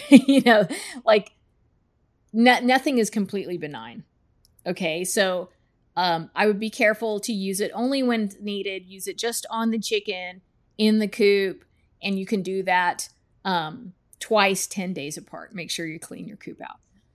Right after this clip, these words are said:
Um, and then the other one is, um, Electro P S P, which is a sp-,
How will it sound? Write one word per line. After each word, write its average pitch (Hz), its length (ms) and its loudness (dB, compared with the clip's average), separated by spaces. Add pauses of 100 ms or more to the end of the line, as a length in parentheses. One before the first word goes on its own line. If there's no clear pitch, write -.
(460)
Um, 226 260 2
and 262 140 0
then 285 120 2
the 302 160 -2
other 320 160 2
one 294 260 -2
is, 240 320 0
um, 185 580 -2
Electro 196 440 -4
P 202 240 -4
S 185 160 -6
P, 208 460 -8 (380)
which 190 240 2
is 185 260 0
a 151 280 -6
sp-, - 240 -12